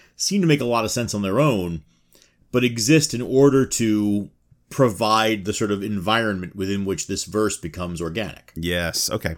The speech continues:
Speaker 2: That, that makes some sense to me. All right, so moving on, the, the winter passes pleasantly, uh, but when summer comes around, it's time for Steinthor to see what he can actually do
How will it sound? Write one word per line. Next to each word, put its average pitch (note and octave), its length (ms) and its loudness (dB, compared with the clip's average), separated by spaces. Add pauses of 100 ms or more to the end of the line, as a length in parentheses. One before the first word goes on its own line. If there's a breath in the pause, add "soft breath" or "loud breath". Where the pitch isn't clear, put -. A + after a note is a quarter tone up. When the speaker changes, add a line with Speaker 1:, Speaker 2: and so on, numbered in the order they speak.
(160)
Speaker 2:
That, A#2 320 2
that A2 200 0
makes G#2 240 -4
some G2 140 -2
sense F2+ 260 -4
to E2+ 80 -8
me. D#2+ 200 -10 (320)
All A2 140 0
right, F2 220 -8
so A2+ 200 -6 (180 loud breath)
moving E3 280 2
on, B2+ 220 2
the, A#2 260 0
the G#2+ 320 0
winter C#3+ 420 2
passes G#2+ 540 -2
pleasantly, F#2 640 -2 (340 loud breath)
uh, F2+ 160 4
but G2+ 160 -2
when A#2+ 140 2
summer A3+ 260 2
comes F#3 500 0
around, C3+ 540 2
it's - 360 0
time - 340 -6
for D3+ 160 -2
Steinthor C3 440 2
to A2+ 80 -2
see C3+ 220 2
what A#2 140 2
he A#2+ 100 0
can A#2 160 2
actually G2 300 2
do A2 500 4